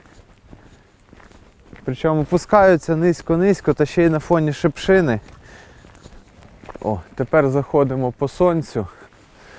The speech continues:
І я зазвичай роблю кілька кадрів зі, здалеку. Е, бо якщо птахи злякаються, ну, щоб хоч щось залишилось на пам'ять.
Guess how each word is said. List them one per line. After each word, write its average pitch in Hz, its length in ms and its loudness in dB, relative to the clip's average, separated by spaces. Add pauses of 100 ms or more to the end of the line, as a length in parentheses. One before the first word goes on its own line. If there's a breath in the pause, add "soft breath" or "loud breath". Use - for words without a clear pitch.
(440 loud breath)
І 143 280 2 (560 loud breath)
я 147 260 2
зазвичай 143 580 2
роблю 139 340 -2
кілька 147 360 0
кадрів 139 480 2
зі, 135 240 -2 (160)
здалеку. 131 680 -2 (1400)
Е, - 40 -16 (560)
бо 135 120 2
якщо 127 340 -2
птахи 139 440 0
злякаються, 135 800 0
ну, 127 180 -8 (720 loud breath)
щоб 139 240 -4
хоч 147 160 2
щось 165 240 2
залишилось 139 640 0
на 151 120 -4
пам'ять. 101 580 -2